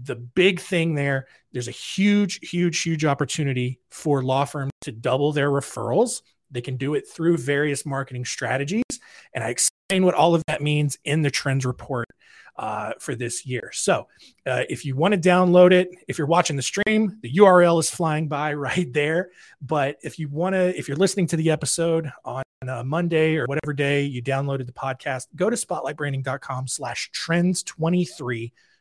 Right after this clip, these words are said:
trends two three, to get that, uh, resource there. And, you know, I, I, it's, it's a huge thing. Um, if you're gonna be at A B A Tech Show this week, we're gonna have some physical copies at our booth. Come by,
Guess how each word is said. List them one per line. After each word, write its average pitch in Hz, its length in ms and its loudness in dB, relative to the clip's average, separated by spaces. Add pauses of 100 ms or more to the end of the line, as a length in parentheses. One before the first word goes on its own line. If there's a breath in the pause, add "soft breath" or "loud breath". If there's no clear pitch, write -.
(100)
trends 165 640 -2
two - 360 0
three, 110 520 -4 (460 loud breath)
to 160 100 -4
get 135 240 0 (160)
that, 120 220 -4 (200)
uh, - 380 -4
resource 123 600 -6
there. 117 400 -4 (500 loud breath)
And, 117 540 -8 (460)
you 143 120 -8
know, 107 200 -10
I, 120 120 -6
I, 139 380 -8
it's, - 300 -8
it's - 300 -12
a 127 180 -6
huge - 520 0
thing. 208 320 2
Um, - 120 -4
if - 120 -6
you're 165 80 0
gonna 180 120 2
be 170 140 0
at 175 80 -6
A 175 140 2
B 165 160 -2
A 139 60 -4
Tech - 280 -4
Show 190 260 4
this 190 240 0
week, 226 360 -2 (260 soft breath)
we're 156 100 0
gonna 156 140 -2
have 147 180 -2
some 156 160 -6
physical 156 400 -4
copies 156 520 -2
at 143 160 -2
our 131 120 -2
booth. 175 400 2
Come 147 240 -2
by, 135 440 2